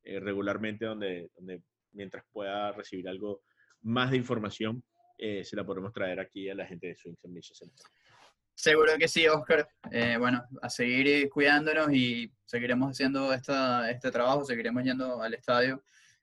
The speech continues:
Speaker 2: eh, mientras, mientras sea posible. Ya, ya tú lo mencionabas, ya mencionábamos cuáles eran la, las medidas de, de seguridad. Y, y bueno, va a ser, va a ser interesante. Yo creo que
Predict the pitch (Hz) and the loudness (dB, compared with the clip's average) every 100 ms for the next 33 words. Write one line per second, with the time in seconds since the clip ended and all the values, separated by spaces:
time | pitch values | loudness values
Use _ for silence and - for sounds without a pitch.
0 | _ 107 107 113 110 107 104 107 120 _ | _ -4 -4 -4 -10 -10 -8 -10 -14 _
1 | _ 120 113 110 107 120 120 107 107 120 | _ -2 0 -2 -2 -2 -4 -4 -4 -2
2 | 117 123 143 143 151 156 - 107 107 107 | -2 -2 2 2 4 2 0 -6 -4 -2
3 | 113 107 104 120 117 113 - 120 139 143 | -2 -4 -6 -4 -4 -4 -2 0 0 0
4 | 123 110 101 110 110 104 110 117 - 110 | -4 -6 -6 -6 -8 -8 -8 -8 -6 -4
5 | 117 113 113 104 110 110 117 113 120 120 | -2 -2 0 0 -2 -6 -4 -4 0 0
6 | 127 120 110 113 - 113 123 139 156 - | 2 2 2 -6 -6 -4 2 2 2 -2
7 | _ - _ _ - 127 123 120 117 113 | _ -20 _ _ -2 2 2 2 -2 0
8 | 139 151 120 _ _ - 107 - 123 127 | 0 0 -4 _ _ -12 -10 -2 0 2
9 | 123 117 123 127 135 120 131 127 107 104 | 2 -2 -2 -2 0 -2 0 -2 -2 -4
10 | 117 120 131 123 | -2 -4 -2 -2